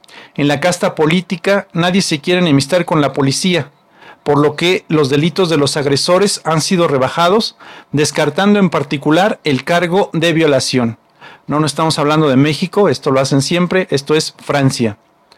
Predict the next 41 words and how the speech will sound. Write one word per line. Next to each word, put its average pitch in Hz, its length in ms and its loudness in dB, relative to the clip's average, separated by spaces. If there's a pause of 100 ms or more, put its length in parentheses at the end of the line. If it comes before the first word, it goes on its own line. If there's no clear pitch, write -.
(340)
En 160 120 0
los 156 120 0
días 185 180 0
recientes 196 680 2
se - 180 -2
han 180 120 0
producido 175 480 2
múltiples 180 440 0
manifestaciones 151 800 0
de 156 60 0
repudio 185 760 2
a 147 100 2
la 139 160 0
policía 180 640 0 (380)
y 151 80 0
de 147 120 2
apoyo 185 420 2
a 156 180 0
Teo 190 380 2
y 147 80 2
a 143 80 0
todas 175 240 0
las 151 180 -2
víctimas 190 600 -2
de 147 120 0
las 143 160 2
violencias 151 460 2
policíacas. 147 840 -2 (600)
En 139 80 0
los 147 140 0
barrios 170 300 0
populares, 170 600 0
la 151 140 0
protesta 143 480 -4
cobra 170 240 0
forma 175 360 2
de 147 60 2
ataques 156 380 -2
contra 139 320 0
la 127 100 0
policía, 185 560 0